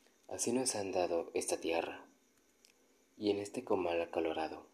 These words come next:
quieren que sembremos semillas de algo, para ver si algo retoña y se levanta. Pero nada se levantará de aquí,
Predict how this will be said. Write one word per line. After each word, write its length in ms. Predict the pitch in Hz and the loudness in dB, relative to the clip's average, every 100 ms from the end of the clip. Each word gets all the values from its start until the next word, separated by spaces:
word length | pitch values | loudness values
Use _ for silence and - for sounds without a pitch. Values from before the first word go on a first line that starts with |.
| _ _ | _ _
quieren 220 | - 113 127 | 2 2 6
que 100 | 131 | 4
sembremos 440 | 95 87 85 85 | 4 4 2 0
semillas 480 | 82 80 78 80 80 | -2 -2 -2 -4 -2
de 120 | 80 | -2
algo, 240 | 78 78 - _ _ - - - | -2 -8 -16 _ _ -20 -20 -6
para 140 | 95 | 0
ver 160 | 92 101 | 2 2
si 200 | - 101 | 2 2
algo 220 | 90 85 | 2 0
retoña 460 | 85 85 82 80 80 | 0 -2 0 0 -2
y 60 | |
se 120 | - | 0
levanta. 420 | 80 80 82 80 - _ _ _ _ _ _ _ _ _ _ - - - _ | 0 0 -2 -6 -12 _ _ _ _ _ _ _ _ _ _ -20 -20 -20 _
Pero 140 | - 87 | -2 2
nada 220 | 87 98 | 4 4
se 120 | 101 | 6
levantará 440 | 92 85 85 85 82 | 4 4 0 -2 0
de 100 | 80 | 0
aquí, 320 | 78 80 - | 0 -4 -6